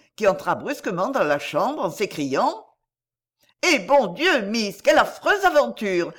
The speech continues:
J'en ai presque perdu la tête, et tout le canton de Winchester en jette les hauts cris. Vous ne pouvez pas vous figurer ce vacarme, et comme tout le monde est en l'air. »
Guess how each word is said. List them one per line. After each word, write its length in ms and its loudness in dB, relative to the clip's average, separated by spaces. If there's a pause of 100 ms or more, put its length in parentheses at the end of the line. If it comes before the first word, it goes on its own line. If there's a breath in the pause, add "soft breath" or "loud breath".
(160 loud breath)
J'en 160 4
ai 80 2
presque 420 -2
perdu 280 -4
la 120 4
tête, 520 2 (160 loud breath)
et 160 0
tout 120 2
le 100 2
canton 400 0
de 140 0
Winchester 720 0
en 140 -4
jette 260 -2
les 220 2
hauts 160 4
cris. 480 -6 (420 soft breath)
Vous 80 -2
ne 80 0
pouvez 300 -2
pas 260 2
vous 120 -6
figurer 420 -2
ce 100 -6
vacarme, 600 0 (200 loud breath)
et 140 -4
comme 200 4 (120)
tout 100 2
le 140 0
monde 280 -2
est 160 -2
en 120 4
l'air. » 480 2